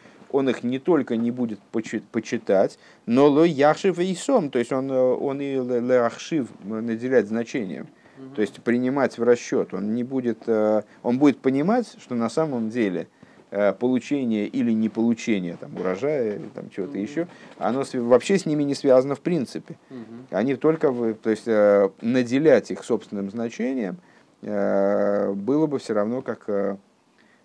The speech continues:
Speaker 1: э, ну вот, э, нищий, он просит, э,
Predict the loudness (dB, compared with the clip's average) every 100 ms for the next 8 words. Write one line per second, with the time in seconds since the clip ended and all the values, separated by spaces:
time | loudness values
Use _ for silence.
0 | _ -16 -14 -12 -12 -14 -16 -16 -10 -8
1 | -10 -12 -8 -6 -4 -4 -4 -2 0 0
2 | -2 -2 -2 -2 -10 -8 -6 -4 -6